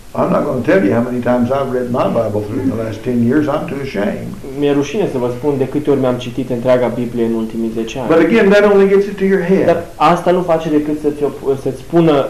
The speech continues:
Speaker 2: informația în minte.
Speaker 1: But here a little, there a little,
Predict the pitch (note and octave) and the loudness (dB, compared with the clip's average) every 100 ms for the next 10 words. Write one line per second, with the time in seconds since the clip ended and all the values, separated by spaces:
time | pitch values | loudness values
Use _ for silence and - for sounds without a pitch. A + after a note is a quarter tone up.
0 | C#3 C3 C3 C#3 D3 D3 B2+ A#2+ A#2+ G#2+ | -2 -4 -2 0 -2 0 -2 0 -2 -4
1 | G2+ A2+ G2+ A2+ D3 D3+ D3 D3+ D#3 - | -6 -6 -4 -2 0 0 0 0 -2 -8
2 | - - - - A2 C3 C3+ C3 C3 | -14 -20 -20 -6 0 0 0 0 -2